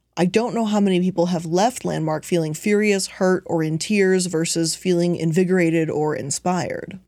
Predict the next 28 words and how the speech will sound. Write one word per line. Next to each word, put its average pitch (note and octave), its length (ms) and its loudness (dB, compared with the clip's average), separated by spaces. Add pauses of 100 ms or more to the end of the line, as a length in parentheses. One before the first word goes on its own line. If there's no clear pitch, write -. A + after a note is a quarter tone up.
(140)
Regardless A3 600 2
of G#3+ 120 -2
the G#3+ 80 0
ratio G3+ 420 2
between G#3 460 2
good F#3 400 4
or D3 160 0
bad, G#3 560 2
there F#3+ 240 2
seems B3+ 340 -2
to - 80 -16
be A#3+ 160 0
enough G3 460 2
negative A3 400 -2
stories F#3+ 360 2
to G3 80 -2
make F#3 220 0
me A#3+ 80 0
believe F#3 480 2
they're F#3 140 0
mishandling A3 720 2
at - 120 -4
least G3+ 280 0
some A3+ 340 -2
aspects D3 480 -4
of C#3+ 140 -6
the - 80 -12
program. - 640 -2